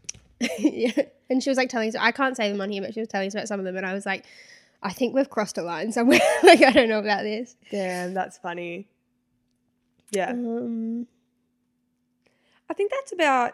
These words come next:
Speaker 2: it. I really wanna do the bald one.
Speaker 1: Yeah, the bald one would be funny.
Speaker 2: Like,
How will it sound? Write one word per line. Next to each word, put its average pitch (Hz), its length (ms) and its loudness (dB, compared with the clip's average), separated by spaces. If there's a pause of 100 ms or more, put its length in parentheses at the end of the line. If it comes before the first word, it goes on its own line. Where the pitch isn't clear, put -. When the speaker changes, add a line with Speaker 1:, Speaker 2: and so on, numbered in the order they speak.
Speaker 2:
it. 262 360 0
I 254 100 4
really 262 440 2
wanna 349 240 -4
do 294 180 -8
the 262 100 -6
bald 208 580 0
one. 156 520 -12
Speaker 1:
Yeah, 233 160 -4
the 214 80 -8
bald 208 240 -8
one 220 120 -4
would 226 100 -10
be 233 100 -12
funny. 208 520 -14
Speaker 2:
Like, 233 300 -14